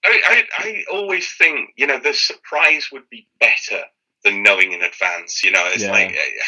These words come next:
Speaker 1: had I, it, it, it's not spoilers exactly because, you know, the B B C tell you this stuff. And you go, "Oh, it's just, it's just the modern way, isn't it?" Because
Speaker 2: Yeah.
Speaker 1: stuff gets leaked,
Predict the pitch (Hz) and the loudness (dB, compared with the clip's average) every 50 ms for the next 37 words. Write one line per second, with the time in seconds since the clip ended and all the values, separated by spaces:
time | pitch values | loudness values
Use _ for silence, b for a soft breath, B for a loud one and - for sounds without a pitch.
0 | - 120 - 104 98 101 - - _ _ _ B B B B - 127 - - 117 | 0 2 2 2 0 0 -2 -6 _ _ _ B B B B 0 2 4 4 4
1 | 117 - 135 139 - _ 151 147 - _ - - _ _ - - - - 220 214 | 2 0 -4 -12 -12 _ -10 -12 -12 _ -20 -20 _ _ 2 4 4 2 2 0
2 | 190 - - - - - 175 175 180 175 165 147 - - 107 - 107 98 - - | 0 2 0 0 0 0 -4 -4 -4 -4 -4 -4 -6 -4 -4 -2 -2 -2 -2 -4
3 | 95 - - 101 - - - 110 104 - - - - - 127 113 104 104 104 101 | -6 -8 -8 -14 -10 -8 -6 -6 -6 -6 -8 -10 -4 -2 0 0 0 0 -2 -6
4 | _ 123 123 131 135 127 - 127 120 - - 156 160 143 - - - 123 117 110 | _ -10 -8 -8 -8 -8 -10 -8 -6 -4 -4 -4 -4 -6 -8 -6 -4 -2 -2 -4
5 | 101 101 95 92 - 98 95 - - - - 98 95 - - - 107 104 120 123 | -4 -8 -10 -10 -10 -8 -8 -6 -6 -6 -4 -4 -4 -4 -6 -12 -8 -4 -2 -2
6 | 123 123 117 113 113 113 - - - - - - _ B B B B B B B | 0 0 0 -2 -2 -4 -4 -2 -2 -4 -4 -8 _ B B B B B B B
7 | B B B - - - 453 415 - - - - 117 113 110 104 98 101 104 87 | B B B -8 -4 -2 -2 -2 -2 -4 -6 -8 -10 -10 -10 -10 -10 -10 -12 -14
8 | 87 95 120 160 160 147 120 104 110 123 120 110 101 90 85 76 - - 98 - | -12 -8 -4 -2 -2 -2 -2 -2 -4 -4 -6 -8 -8 -8 -8 -8 -8 -12 -12 -10
9 | 117 104 101 101 98 98 95 95 92 - - - - 95 98 104 104 - - - | -8 -6 -6 -4 -4 -6 -6 -8 -6 -8 -8 -8 -8 -8 -6 -4 -4 -4 -8 -16